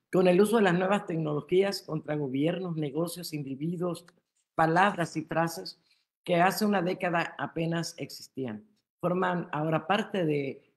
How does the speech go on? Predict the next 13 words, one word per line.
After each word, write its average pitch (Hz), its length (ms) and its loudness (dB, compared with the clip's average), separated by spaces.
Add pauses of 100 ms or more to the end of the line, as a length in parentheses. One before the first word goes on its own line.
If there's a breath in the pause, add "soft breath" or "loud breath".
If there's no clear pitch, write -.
(160)
de 165 160 0
nuestro 165 320 0
vocabulario 156 800 -2
diario. 180 520 0
Estos 165 280 -4
delitos 156 380 -2
no 180 240 0
conocen 170 360 -4
fronteras 170 500 -4
ni 151 120 -4
físicas 170 640 -6
ni 147 100 -2
virtuales, 185 720 -2